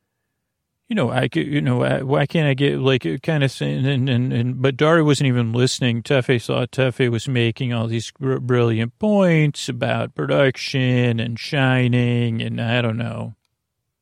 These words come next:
oh, uh, individualism. That's what I think they call it, bootstrapping.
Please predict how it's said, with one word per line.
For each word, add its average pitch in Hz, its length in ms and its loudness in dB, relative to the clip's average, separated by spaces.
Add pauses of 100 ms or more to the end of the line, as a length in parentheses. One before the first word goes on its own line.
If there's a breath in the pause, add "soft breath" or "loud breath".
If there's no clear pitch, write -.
(960)
oh, 127 340 0
uh, 123 80 2
individualism. 131 1120 0
That's 120 260 -2
what 123 140 0
I 123 60 -2
think 120 240 -6
they 123 160 -2
call 127 240 -4
it, 120 100 -10
bootstrapping. 123 1200 -4